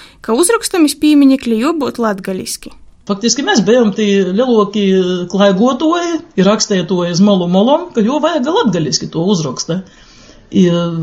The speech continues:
Speaker 2: pēc tam izrādīja, ka mēs esam, esam tropējuši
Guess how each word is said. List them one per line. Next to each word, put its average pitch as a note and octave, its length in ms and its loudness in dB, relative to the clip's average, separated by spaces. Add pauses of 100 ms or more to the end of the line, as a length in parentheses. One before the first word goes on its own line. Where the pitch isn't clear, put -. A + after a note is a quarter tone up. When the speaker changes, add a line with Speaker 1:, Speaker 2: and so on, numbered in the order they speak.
(460)
Speaker 2:
pēc D#3 240 -6
tam F#3+ 160 2
izrādīja, A3+ 640 2
ka C#4 80 -4
mēs D4 220 0 (180)
esam, F#3+ 380 0 (180)
esam F#3+ 460 0
tropējuši A3+ 580 0